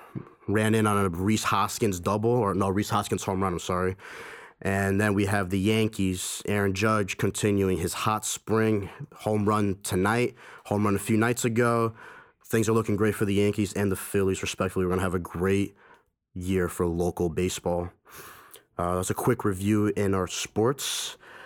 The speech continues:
As mentioned earlier, we have free agency, one of my favorite times of the N F L season. Legitimately, from now until probably around pro days, towards draft day, we're gonna have a lot of big names flying around,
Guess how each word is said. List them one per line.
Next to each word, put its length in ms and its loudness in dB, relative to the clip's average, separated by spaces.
As 440 0
mentioned 340 2
earlier, 300 4
we 140 4
have 640 0
free 320 2
agency, 460 2
one 140 4
of 40 2
my 80 2
favorite 600 2
times 420 0
of 100 -2
the 80 0
N 120 2
F 140 -2
L 100 0
season. 640 2
Legitimately, 680 4
from 560 0
now 580 2
until 420 2
probably 400 2
around 400 2
pro 280 4
days, 280 4
towards 240 2
draft 320 0
day, 80 4
we're 80 4
gonna 100 2
have 120 0
a 40 2
lot 260 2
of 100 -2
big 160 2
names 340 4
flying 360 0
around, 440 2